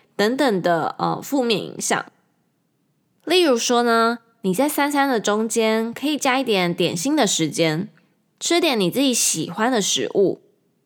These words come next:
那分量呢，你也可以自己拿捏。比如说，我自己以前大概是七点吃早餐，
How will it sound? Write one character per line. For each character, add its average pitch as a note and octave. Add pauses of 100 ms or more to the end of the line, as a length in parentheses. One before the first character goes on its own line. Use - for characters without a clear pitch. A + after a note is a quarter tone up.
(120)
那 F4+
分 F4+
量 D#4+
呢， B3
你 A#3+
也 C4+
可 G#3+
以 F#3
自 G3+
己 G#3
拿 D3
捏。 D#3 (800)
比 G3+
如 G3
说， B3+ (240)
我 G3+
自 D4+
己 G3
以 E3
前 F#3
大 B3+
概 C#4
是 C4+
七 D#4+
点 G#3+
吃 G3+
早 F#3+
餐， E3